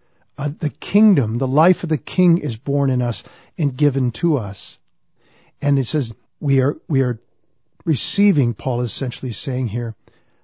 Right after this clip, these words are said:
the beginning of, the foretaste of, the down payment of the very glory of the Father.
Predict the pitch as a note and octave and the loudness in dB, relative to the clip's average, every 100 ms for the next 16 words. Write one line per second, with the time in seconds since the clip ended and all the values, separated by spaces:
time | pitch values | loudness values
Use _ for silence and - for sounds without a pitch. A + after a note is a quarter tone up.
0 | _ - D3 A#2 C3+ - E3+ F#3 D#3+ B2 | _ -6 -2 2 0 4 6 8 8 6
1 | A2+ A2 A#2 - - F3+ F3+ - C#3 - | 0 -2 -6 -6 2 4 4 0 -2 -4
2 | - B2+ A#2+ B2+ A#2+ C3+ C#3 - - F3 | -6 -6 -4 -4 0 2 0 0 0 2
3 | E3+ C3 B2 A2 _ _ _ - B2+ D3 | 4 2 0 -2 _ _ _ -6 0 2
4 | C3+ A#2 C3 B2+ D#3 E3 D3 A#2+ A#2 - | 2 0 0 4 4 4 2 0 -4 -6
5 | D3+ C#3+ D3+ A#2 | -10 -8 -8 -8